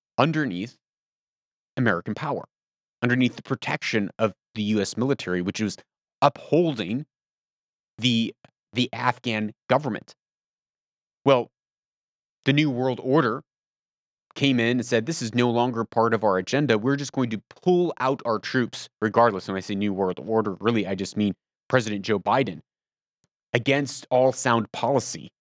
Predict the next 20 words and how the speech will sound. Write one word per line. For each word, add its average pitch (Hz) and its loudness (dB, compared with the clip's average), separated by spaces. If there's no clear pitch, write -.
decided 110 0
to - -6
pull 104 0
out. 117 -4
And 113 0
who 139 0
is 120 0
suffering? 180 0
Who 147 4
suffers? 170 -2
Well, 139 4
one 143 2
of 156 0
the 107 0
groups 135 -2
that 117 -2
suffer 120 0
is 135 0
young 139 0
girls, - -2